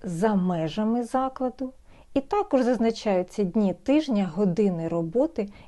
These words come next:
і адреса місця проживання або інше місце, де працівник буде виконувати цю роботу дистанційно або за межами. Працівник зобов'язується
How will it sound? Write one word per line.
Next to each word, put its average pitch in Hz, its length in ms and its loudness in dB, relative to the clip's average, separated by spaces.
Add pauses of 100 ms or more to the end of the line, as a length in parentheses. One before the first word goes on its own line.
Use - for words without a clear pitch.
(140)
і 294 260 6
адреса 208 800 0 (300)
місця 208 380 4
проживання 202 880 0
або 226 440 2 (300)
інше 214 480 2
місце, 196 520 2
де 175 240 0
працівник 202 480 0
буде 196 260 0
виконувати 185 800 0
цю 185 220 -4
роботу 180 400 -2
дистанційно 202 720 0
або 165 240 -2
за 220 160 0
межами. 196 500 -2 (480)
Працівник 208 580 0
зобов'язується 214 1200 2